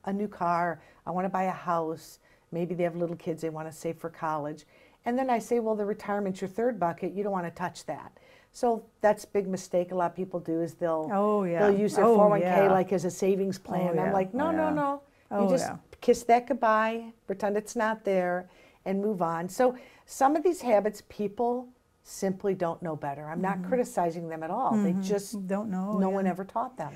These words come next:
Speaker 2: So pivoting to your book. So you, for the book, you basically just sat down and kind of, um, put these learnings together. So talk about that whole leg-,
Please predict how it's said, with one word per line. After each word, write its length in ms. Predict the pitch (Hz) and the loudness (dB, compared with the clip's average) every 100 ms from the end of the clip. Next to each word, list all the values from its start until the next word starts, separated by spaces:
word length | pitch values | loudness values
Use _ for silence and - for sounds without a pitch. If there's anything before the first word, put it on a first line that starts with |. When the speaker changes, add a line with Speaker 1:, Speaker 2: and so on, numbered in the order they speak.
| - | -16
Speaker 2:
So 240 | - 311 277 | 2 4 4
pivoting 520 | - 330 294 247 208 | 4 2 4 4 2
to 140 | - 233 | 2 2
your 160 | 202 | 2
book. 380 | 180 170 - - | 2 -2 -2 -6
So 140 | - 220 | 2 4
you, 420 | 208 262 294 285 - - 302 311 - 277 | 6 6 6 4 -6 -20 -20 -20 -20 2
for 200 | 262 269 | 8 8
the 100 | 269 | 6
book, 360 | 208 190 185 247 | 4 2 4 4
you 100 | 233 | 4
basically 640 | 226 240 247 285 - 202 | 6 4 2 -6 0 -2
just 460 | 185 202 - - _ - _ _ | 0 -4 -6 -16 _ -20 _ _
sat 420 | - - 233 220 | -12 4 4 6
down 560 | 202 220 220 233 233 233 | 2 4 6 6 4 2
and 320 | 240 214 196 | 0 -2 -2
kind 400 | - 220 208 208 | -2 0 2 2
of, 320 | 202 190 185 | 2 0 0
um, 500 | 190 185 180 180 185 - _ - _ | 0 0 0 -2 -4 -6 _ -20 _
put 240 | - 269 269 | 4 6 6
these 260 | 247 226 226 | 4 4 4
learnings 500 | 233 233 226 196 - | 6 6 6 2 -2
together. 580 | 196 180 269 247 - - | -2 4 4 4 0 -2
So 160 | 208 | -6
talk 260 | 190 220 220 | 0 0 0
about 340 | 185 196 - | -4 -4 -4
that 160 | 185 185 | -2 -2
whole 420 | - 180 180 180 - - _ | -2 -2 -2 -4 -10 -20 _
leg-, 180 | 196 | 4